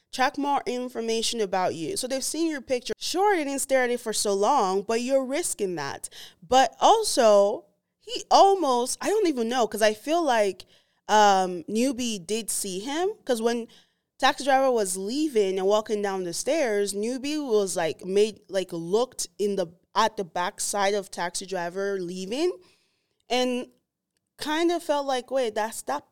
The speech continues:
that body looks familiar." I just don't know why they aren't being even more careful. It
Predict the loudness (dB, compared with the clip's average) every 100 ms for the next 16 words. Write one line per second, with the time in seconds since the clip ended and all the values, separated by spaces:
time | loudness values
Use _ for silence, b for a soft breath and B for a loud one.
0 | _ -6 -6 -4 -2 -2 -4 -6 -4 -4
1 | -6 -6 -6 -6 -4 -4 -4 -8 -14 b
2 | b b b b _ _ _ _ _ -4
3 | 2 4 4 2 -4 0 0 0 -2 0
4 | 0 0 0 0 -2 -8 _ _ _ _
5 | _ _ 0 0 0 -2 -6 -12 -4 0
6 | 0 0 -4 -8 -12 -8 -6 -6 -6 -6
7 | -8 -10 -14 -12 -12 -10 -12 -12 -12 -18
8 | -20 _ _ _ _ _ _ _ _ _
9 | _ _ _ _ _ _ _ _ b b
10 | b _ 4 4 4